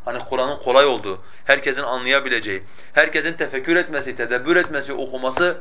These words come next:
e, gerektiği noktasında. Onun için Allah bu kitaba Arapçayı,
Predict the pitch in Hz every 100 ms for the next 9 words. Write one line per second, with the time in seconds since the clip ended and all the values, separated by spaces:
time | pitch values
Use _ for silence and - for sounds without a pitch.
0 | - - - 127 117 113 110 107 110 110
1 | 104 110 104 143 180 - - - 190 180
2 | 165 147 151 160 143 143 175 - 131 127
3 | 131 160 156 139 147